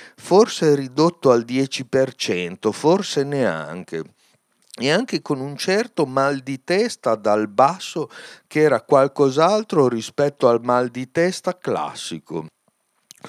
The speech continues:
Ho un vago ricordo di mia zia che abbia detto: "Sarà indigestione, ci penso io", e la zia dopo deve essere sparita in cucina per qualche minuto,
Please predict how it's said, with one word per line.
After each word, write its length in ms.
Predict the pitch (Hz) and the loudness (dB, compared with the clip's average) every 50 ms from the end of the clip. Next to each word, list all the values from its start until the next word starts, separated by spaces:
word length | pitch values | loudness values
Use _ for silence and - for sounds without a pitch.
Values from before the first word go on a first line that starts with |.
| - - - - _ - | -20 -20 -20 -20 _ 2
Ho 120 | 185 180 | 2 4
un 100 | 135 131 | 4 4
vago 360 | 131 139 139 147 143 151 151 | 4 4 4 4 6 6 4
ricordo 520 | 151 139 135 - 208 214 247 254 240 196 151 | 4 4 0 4 4 4 4 4 4 0 0
di 160 | 123 113 117 | 0 -2 -6
mia 300 | 117 117 113 110 110 107 | -4 0 0 0 0 -2
zia 340 | 107 139 185 247 226 - - | -4 -4 -2 -2 -2 -4 -8
che 140 | _ - 139 | _ 2 2
abbia 300 | 127 117 117 123 120 113 | 2 2 4 2 2 2
detto: 420 | 113 143 156 175 - _ - 131 | 2 0 -2 -2 -2 _ 0 0
"Sarà 440 | 120 - - 131 117 117 120 127 127 | 0 0 -2 -2 0 2 2 2 2
indigestione, 1080 | 123 117 117 113 101 98 92 101 113 113 107 - - _ 131 135 139 160 180 170 147 120 | 0 -2 -6 -6 -8 -10 -4 -2 -2 -2 -2 -4 -10 _ -2 -2 0 0 -2 -4 -8 -8
ci 200 | - - - 107 | -8 -8 -12 -12
penso 640 | 92 _ 113 110 104 101 104 95 - - 107 95 92 | -6 _ 0 0 0 0 -4 -6 -4 -2 0 0 0
io", 320 | 95 87 80 95 123 180 - _ _ - - - - - - | -2 -4 -4 -4 -4 -4 -8 _ _ -20 -20 -20 -20 -20 -16
e 160 | _ - 139 | _ 4 4
la 160 | 165 220 277 285 | 4 6 2 0
zia 340 | 214 156 120 113 110 110 113 | -2 -4 0 2 4 4 4
dopo 360 | 117 147 214 262 - - 214 | 4 4 2 4 4 2 2
deve 240 | 156 131 123 120 120 | 4 4 4 6 4
essere 260 | 131 127 - 143 131 | 4 2 2 -2 -2
sparita 580 | 123 - - _ 139 135 139 170 220 226 _ - | -2 -4 -4 _ 0 2 2 0 -2 -4 _ -4
in 160 | 139 135 131 | -4 -4 -6
cucina 560 | - - 143 143 - - 233 269 277 247 190 | -8 -10 -8 -6 -6 -8 -8 -6 -4 -4 -4
per 240 | 143 - 120 110 - | 2 2 2 2 2
qualche 480 | _ 120 117 120 123 120 - - 127 131 | _ 4 6 6 6 4 0 -4 -4 -4
minuto, 760 | 135 139 143 147 135 107 92 82 87 90 87 _ - 92 87 | -2 -6 -6 -4 -4 -4 -4 -4 -8 -10 -12 _ -8 -8 -8